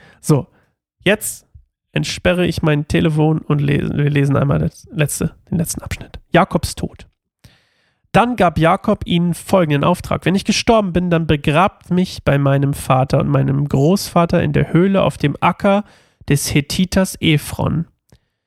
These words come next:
In der Höhle, die auf dem Landstück Mech-, Machpela östlich von Mamre in Kanaan liegt und die Abraham von dem Hethiter Ephron als Grabstätte für seine Familie kaufte.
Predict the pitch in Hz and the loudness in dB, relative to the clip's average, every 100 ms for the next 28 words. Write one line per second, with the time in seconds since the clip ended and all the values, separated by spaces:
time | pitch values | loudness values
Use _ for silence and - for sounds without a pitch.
0 | _ _ - 151 143 190 254 180 160 160 | _ _ 0 2 4 4 4 2 0 0
1 | 156 - 160 151 147 170 180 - - _ | 0 2 0 2 2 2 -2 -10 -12 _
2 | - - 165 - - 165 180 - - - | -8 0 0 -2 -4 0 2 0 -6 -10
3 | _ - 185 - - _ - - 147 127 | _ -2 -2 -2 -12 _ -4 0 2 2
4 | 135 185 - 202 - 196 185 - - 156 | 0 0 0 -2 -2 -2 -2 -2 -2 0
5 | 147 165 196 143 135 156 - - - 156 | 2 0 0 0 0 0 -2 -10 -4 -2
6 | - 165 175 151 131 135 135 143 - - | 0 0 2 2 0 -2 -2 -4 -4 -20
7 | _ _ _ - 143 165 - 208 185 139 | _ _ _ 0 0 2 2 2 2 0
8 | 135 143 147 147 - 147 139 139 147 - | 2 2 0 -2 0 0 2 0 -2 -2
9 | - 208 185 - 175 - 156 147 - - | -2 0 0 2 -2 0 0 0 -4 -2
10 | 131 127 - 143 139 - 147 143 156 147 | -2 -2 0 0 0 0 0 2 0 0
11 | 143 143 - 151 147 - 156 | 0 0 -2 -2 -2 0 -2